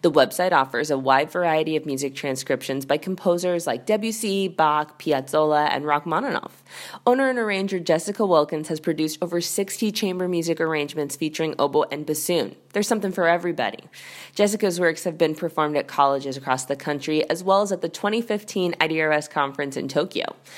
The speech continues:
For access to her entire catalog, visit J D W sheet music dot com.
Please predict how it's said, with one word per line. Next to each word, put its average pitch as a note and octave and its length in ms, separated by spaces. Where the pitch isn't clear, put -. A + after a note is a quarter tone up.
For - 180
access G3+ 340
to G3 160
her F3+ 140
entire G#3 520
catalog, C#3+ 760
visit D#3+ 420
J D#3+ 240
D F#3 220
W E3 420
sheet F3 300
music D#3+ 400
dot D3 220
com. - 280